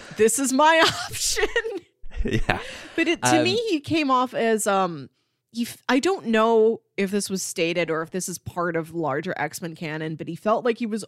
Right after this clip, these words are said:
Speaker 1: older than the other kids there.
Speaker 2: Right.
Speaker 1: And he definitely has this older brother feeling to him.
Speaker 2: Yes.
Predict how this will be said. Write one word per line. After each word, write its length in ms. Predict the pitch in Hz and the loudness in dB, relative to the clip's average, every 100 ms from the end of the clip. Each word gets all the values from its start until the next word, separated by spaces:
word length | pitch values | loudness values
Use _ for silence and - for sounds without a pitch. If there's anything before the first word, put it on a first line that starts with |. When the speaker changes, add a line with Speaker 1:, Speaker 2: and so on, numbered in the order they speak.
| - | -2
Speaker 1:
older 640 | 208 196 185 175 165 160 _ _ _ - | 0 2 0 -4 -4 -8 _ _ _ -4
than 160 | 165 | -2
the 120 | 156 | 0
other 220 | 160 214 247 | 2 2 0
kids 380 | 190 160 147 | -2 -4 -4
there. 420 | - 156 151 135 175 | -6 -6 -4 -4 -4
Speaker 2:
Right. 140 | - - _ - | -4 -6 _ -4
Speaker 1:
And 80 | 208 | -2
he 60 | |
definitely 380 | 226 339 339 311 | 0 0 0 -2
has 140 | 262 | -2
this 140 | 226 196 | -2 -4
older 320 | 202 202 208 190 | 0 2 2 0
brother 460 | 196 180 170 151 - _ | 0 0 0 -2 -6 _
feeling 480 | - 190 151 117 90 | -4 -2 -2 -6 -10
to 200 | - 139 | -8 -6
him. 380 | 147 76 - - _ _ _ _ _ | -6 -10 -14 -20 _ _ _ _ _
Speaker 2:
Yes. 420 | 98 85 - - | -6 -6 -8 -16